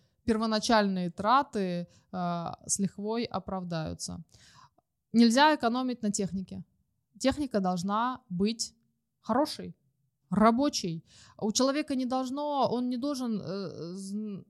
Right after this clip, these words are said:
ждать, пока прогрузится там что-то, его приложение какое-то, ну это же с ума сводит, просто нервный тик вызывает. А, не экономьте на технике. Человек, э,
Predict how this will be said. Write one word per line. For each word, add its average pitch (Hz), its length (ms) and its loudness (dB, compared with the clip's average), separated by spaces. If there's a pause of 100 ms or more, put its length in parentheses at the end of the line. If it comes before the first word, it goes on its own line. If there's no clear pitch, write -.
(140)
ждать, 220 440 0
пока 196 260 -4
прогрузится 202 720 -6
там 185 180 -6
что-то, 220 360 -8
его 190 180 -6
приложение 190 680 -6
какое-то, 185 460 -8
ну 180 120 -2
это 175 120 -8
же 170 80 -8
с - 120 -8
ума 196 160 -2
сводит, 156 420 -6 (600)
просто 190 300 -6
нервный 196 300 -2
тик 202 200 -8
вызывает. 165 420 -4 (380)
А, 202 360 4
не 226 180 2
экономьте 240 380 -4
на 202 80 -2
технике. 170 480 -6 (460)
Человек, 233 540 0
э, 202 640 -2